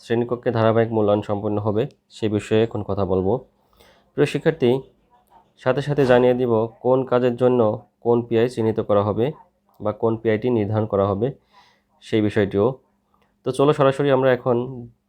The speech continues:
দেখে নেই যে কোন কোন কাজের উপর তোমাদের নবম অভিজ্ঞতার ধারাবাহিক মূল্যায়ন সম্পন্ন হবে। প্রিয় শিক্ষার্থী, নবম অভিজ্ঞতায় তোমাদের পাঠ্য বইয়ের পৃষ্ঠা নং একশো তেইশ, পাঠ্য বইয়ের পৃষ্ঠা নং একশো তেইশে একটি একক কাজ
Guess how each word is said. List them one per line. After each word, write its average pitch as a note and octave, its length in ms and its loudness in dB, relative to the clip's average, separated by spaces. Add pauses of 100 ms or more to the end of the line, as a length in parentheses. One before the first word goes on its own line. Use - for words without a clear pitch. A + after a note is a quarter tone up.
(160)
দেখে A2+ 280 0
নেই B2 140 6
যে A2 140 0 (140)
কোন B2 160 2 (120)
কোন A2 140 0 (200)
কাজের G#2+ 280 0
উপর A2 220 -4
তোমাদের G#2+ 320 0 (1040)
নবম A#2 400 4
অভিজ্ঞতার A#2 580 0
ধারাবাহিক G#2+ 420 -2
মূল্যায়ন G2+ 260 0
সম্পন্ন F2+ 400 -6
হবে। E2+ 180 -6 (640)
প্রিয় C#3+ 140 0
শিক্ষার্থী, D3+ 460 0 (360)
নবম D#3+ 280 4
অভিজ্ঞতায় D#3 560 2
তোমাদের C3 320 -2
পাঠ্য B2 200 -2 (100)
বইয়ের B2+ 220 2
পৃষ্ঠা B2+ 260 -6
নং C3 220 2
একশো A#2+ 180 -6 (100)
তেইশ, G#2+ 300 2 (1300)
পাঠ্য A#2+ 200 0
বইয়ের C3+ 220 0
পৃষ্ঠা A#2+ 240 -2
নং B2 80 4 (100)
একশো A#2+ 140 -8 (100)
তেইশে G#2 380 -2
একটি A#2 220 -4
একক G#2+ 260 -4
কাজ G2+ 120 2